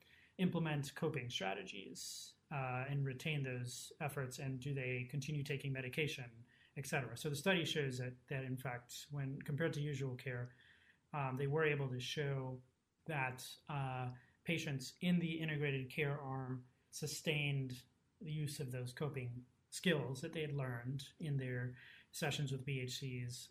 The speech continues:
uh, longer than those who in, in usual care. Um, and there was also a difference related to medication. So that's an example of, of sort of that more sort of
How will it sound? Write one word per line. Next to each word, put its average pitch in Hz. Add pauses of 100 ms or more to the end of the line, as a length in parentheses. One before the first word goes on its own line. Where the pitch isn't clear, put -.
uh, 127
longer 139
than 160 (100)
those 123
who 127
in, 127 (100)
in 139
usual 123
care. 123 (600)
Um, 127
and 139
there 139
was 135
also 135
a 135
difference 131
related 131
to 139
medication. 131
So 185
that's 226
an 196
example 139
of, 131 (180)
of 123 (460)
sort 156
of 127
that 131
more 139 (300)
sort 143
of 127